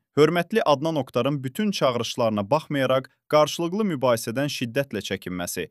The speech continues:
lakin buna qarşılıq yazıçının fikirlərinə özüncə cavab verməyə cəhd etməsi, bu mövzuda analizlər etməsi, yazıçının fəaliyyətlərindən nə qədər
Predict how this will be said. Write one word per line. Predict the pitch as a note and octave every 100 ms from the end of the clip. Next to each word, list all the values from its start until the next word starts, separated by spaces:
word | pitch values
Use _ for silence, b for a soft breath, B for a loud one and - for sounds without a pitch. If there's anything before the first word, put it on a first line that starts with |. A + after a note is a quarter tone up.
| _ _ -
lakin | A#2 A#2 A2+ G2+
buna | A#2+ B2
qarşılıq | G2+ F#2+ B2 D3 B2
yazıçının | A2+ A#2+ - E3 F#3+ -
fikirlərinə | C3+ A#2 A2 C3+ -
özüncə | C3+ A#2 B2+ D3+
cavab | C3+ B2 B2+ A2+
verməyə | G2 F#2 F2+
cəhd | - - -
etməsi, | E2 F2 - D3+ D#3 b b b
bu | A3+
mövzuda | G#3+ D#3 B2+ C#3
analizlər | D#3+ C3+ C#3+ A#2+ F#2 G2 F#2+
etməsi, | - G2 - D3+ D#3+ b b
yazıçının | B2 D3 D3 F3+ G#3+ -
fəaliyyətlərindən | D3 C3 A#2 B2+ A2+ A#2+ D3 B2+
nə | E3+ E3
qədər | A#2+